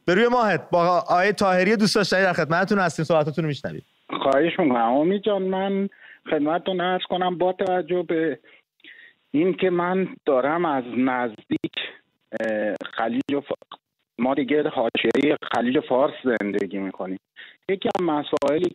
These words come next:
Speaker 2: که هست که این میراث، اه، دو هزار دویست ساله رو آقای طاهری هم صحبت کردن، اه، و به نسل ما منتقل شده. متاسفانه تو مسائل فقط محیط زیستیش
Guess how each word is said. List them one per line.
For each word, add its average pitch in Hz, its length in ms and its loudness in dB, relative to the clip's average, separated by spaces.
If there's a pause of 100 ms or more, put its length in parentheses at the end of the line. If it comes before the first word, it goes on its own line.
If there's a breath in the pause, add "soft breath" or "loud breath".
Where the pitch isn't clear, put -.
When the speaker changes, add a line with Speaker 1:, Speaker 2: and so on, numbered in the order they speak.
Speaker 2:
که 156 100 0
هست 160 200 0 (100)
که 147 60 0
این 156 300 2
میراث، 143 460 2 (840 loud breath)
اه، 113 420 -2 (200)
دو 127 140 2
هزار 120 420 0
دویست 113 360 -4
ساله 123 300 0 (160)
رو - 60 -2
آقای 131 220 0 (140)
طاهری 113 440 0
هم 139 300 0 (260)
صحبت 127 400 0
کردن، 131 540 -2 (580 soft breath)
اه، 107 420 -2
و 107 500 0 (720)
به 120 180 -2 (500)
نسل 143 560 0
ما 151 260 2
منتقل 120 720 0
شده. 123 200 0
متاسفانه 165 960 -2
تو - 140 -8
مسائل 151 460 -2
فقط 147 420 -2
محیط 123 400 0
زیستیش 113 520 -4